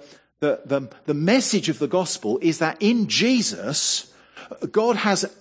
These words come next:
God has opened up a way, but by which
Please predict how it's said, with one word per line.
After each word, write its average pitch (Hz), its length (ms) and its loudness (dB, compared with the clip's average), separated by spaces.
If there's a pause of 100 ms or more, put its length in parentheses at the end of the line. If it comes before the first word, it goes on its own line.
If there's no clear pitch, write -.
God 208 160 2
has 170 140 2
opened 208 360 2
up 185 140 0
a 160 60 -2
way, 135 560 -2 (580)
but - 180 0
by 139 160 0
which 139 400 -2